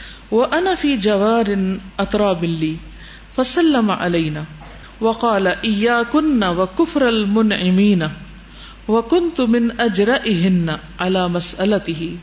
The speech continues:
فقلت یا رسول اللہ وما کفر المنعمین قال لعل احداکن تطول ایمتها من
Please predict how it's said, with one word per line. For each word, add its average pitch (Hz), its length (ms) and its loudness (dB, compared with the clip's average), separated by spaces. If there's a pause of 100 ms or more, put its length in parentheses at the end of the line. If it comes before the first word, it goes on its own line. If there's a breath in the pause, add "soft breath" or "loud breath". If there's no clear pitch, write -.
فقلت 208 420 0
یا 190 280 2
رسول 185 360 0
اللہ 156 320 -2 (880 loud breath)
وما 311 420 4
کفر 233 340 0
المنعمین 190 1000 4 (680 loud breath)
قال 208 320 2 (180)
لعل 208 540 2
احداکن 214 960 0 (200)
تطول 240 640 2
ایمتها 208 720 0
من 185 260 0